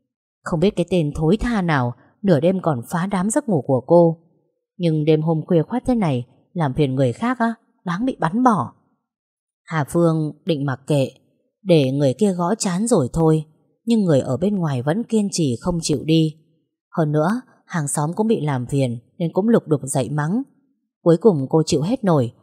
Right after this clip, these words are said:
đành mặc nguyên bộ đồ ngủ, đầu bù tóc rối ra mở cửa. Hà Phương không thèm nhìn xem ai, đã cau có mắng: "Làm cái quái gì vậy hả?"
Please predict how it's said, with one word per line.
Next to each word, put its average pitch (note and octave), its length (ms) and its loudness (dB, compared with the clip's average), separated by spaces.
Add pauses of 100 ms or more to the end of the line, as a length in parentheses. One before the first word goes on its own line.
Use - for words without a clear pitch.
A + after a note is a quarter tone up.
(160)
đành D3+ 220 -2
mặc C#3 140 -4
nguyên G#3 280 2
bộ F3 140 0
đồ D3 200 2
ngủ, C3 320 0 (260)
đầu D#3+ 200 2
bù C#3 260 2
tóc A3 140 -2
rối E3+ 260 2
ra G#3+ 180 -2
mở D#3+ 280 0
cửa. C3 300 2 (1160)
Hà C#3+ 260 -4
Phương E3+ 260 2
không G3 200 -4
thèm C3 200 -2
nhìn C3 300 -2
xem D#3+ 140 0
ai, E3+ 380 -2 (220)
đã E3+ 320 -2
cau D#3 160 0
có C#3+ 240 -2
mắng: F3+ 300 0 (400)
"Làm A3+ 140 2
cái A3+ 100 2
quái A#3 300 2
gì C#4+ 140 6
vậy F#3+ 180 4
hả?" D#3 360 0